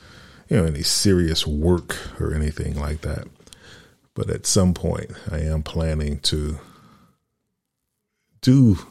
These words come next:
that, to kind of pick up, uh, work at a, at a little more, you know, want to gently ease back into things. I don't want to just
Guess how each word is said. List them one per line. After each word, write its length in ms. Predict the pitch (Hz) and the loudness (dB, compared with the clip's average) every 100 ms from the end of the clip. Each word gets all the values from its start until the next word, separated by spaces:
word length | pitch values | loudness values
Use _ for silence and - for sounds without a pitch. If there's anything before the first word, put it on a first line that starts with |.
| - | -8
that, 360 | 73 - - - | -6 -6 -10 -8
to 360 | - 76 76 - _ _ _ _ _ - | -6 -4 -6 -10 _ _ _ _ _ -12
kind 140 | 82 | -8
of 160 | - - | -10 -6
pick 260 | - - | -6 -2
up, 240 | 87 - - - - _ _ _ _ _ _ - | -4 -4 -10 -12 -14 _ _ _ _ _ _ -6
uh, 320 | 85 76 73 | -2 -2 -2
work 500 | 76 78 80 82 - - - | -4 -2 -2 -2 -10 -12 -4
at 60 | |
a, 260 | 78 76 82 - _ _ _ _ _ _ | -2 -2 -4 -10 _ _ _ _ _ _
at 60 | - | -4
a 140 | - | 4
little 300 | 131 139 95 - - - _ _ | 6 8 6 0 -16 -20 _ _
more, 480 | 95 95 90 76 76 | 4 6 6 4 0
you 100 | 85 | -2
know, 160 | 78 80 | -2 -2
want 200 | 87 87 | 0 0
to 60 | 80 | 2
gently 380 | 82 98 90 82 | 4 4 2 0
ease 300 | 92 87 76 | 2 2 2
back 280 | 78 71 | 0 -2
into 180 | - - | -6 -6
things. 320 | - 78 71 | -2 -2 0
I 60 | 76 | -2
don't 180 | 76 76 | -2 -4
want 160 | 73 | -4
to 60 | 73 | -4
just 360 | 73 - - | -4 -2 -4